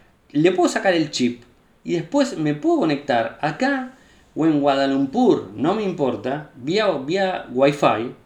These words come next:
y voy a seguir hablando por WhatsApp. No importa que no esté en Argentina, a pesar de que mi teléfono sea Argentina con un número Argentina. Y si alguien me va a llamar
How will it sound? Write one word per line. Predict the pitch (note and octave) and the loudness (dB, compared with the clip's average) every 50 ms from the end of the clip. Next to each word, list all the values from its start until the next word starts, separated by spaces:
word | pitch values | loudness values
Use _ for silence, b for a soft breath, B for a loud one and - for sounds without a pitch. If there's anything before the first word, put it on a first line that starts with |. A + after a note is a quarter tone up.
| _ _ _ | _ _ _
y | - B2 | -6 -4
voy | C3+ D#3 F#3+ B3 C#4 | 0 0 2 2 2
a | B3+ | 0
seguir | - - C#3+ C3+ D#3 F#3+ | -2 -4 -4 -4 -2 0
hablando | G3 F#3 D#3+ C3 A#2+ A2 G#2+ A2 A2+ B2+ C3+ - | 0 0 0 0 -2 -4 -4 -6 -8 -8 -8 -8
por | - B2+ | -6 -4
WhatsApp. | C3 C3+ D3 D3+ D3 - G#2+ G#2+ A2 - B B B B B B B | -4 -4 -4 -4 -6 -8 -8 -8 -10 -14 B B B B B B B
No | E3 E3+ F#3 | -4 -2 -2
importa | G#3 G#3 G3 G#3+ G#3 A3 A#3+ B3 | -2 -2 -2 -4 -4 -2 -4 -4
que | G#3+ G3 | -4 -4
no | F#3 | -2
esté | - - G#3+ | -2 -2 -2
en | A3+ | -2
Argentina, | G#3+ G#3+ C4 C4+ D4+ F#4 E4+ C4 B2+ - - - _ _ _ _ _ _ | -2 -2 0 0 2 4 2 2 0 -4 -10 -18 _ _ _ _ _ _
a | - A#2 | -10 -8
pesar | A#2 B2 - F#3+ F#3+ | -6 -2 2 2 4
de | F#3+ | 4
que | F3+ D#3 | 4 2
mi | C#3+ C3 | 0 0
teléfono | B2+ C#3 D3 E3+ - G#3+ G#3 G3 | 0 0 0 0 0 -2 -4 -4
sea | F#3 - G3+ | 0 0 0
Argentina | G3 F#3+ G3+ G#3 G#3 A#3+ A#3+ C4 | 2 2 0 -2 -2 -2 -2 -2
con | A3+ E3+ D3+ | 0 0 0
un | C#3+ | 2
número | D3+ E3+ F#3 F#3+ F3+ F3 | 0 0 0 0 0 0
Argentina. | F3 A#3 D4 F#4 F4 A#3+ C3+ - - - _ b b b b b b b b b | 0 0 2 4 2 2 0 -2 -10 -20 _ b b b b b b b b b
Y | - - | -4 -4
si | - - - | 0 2 4
alguien | A3+ D4 D#4+ D#4+ D4 G#3 | 4 6 6 4 2 2
me | E3+ | 0
va | F3+ A#3 | 0 0
a | C4 | 0
llamar | B3 G#3+ G3 F3 E3 D3 C#3+ D3 F3 F#3 | 0 0 -2 -2 -2 -4 -4 -4 -6 -10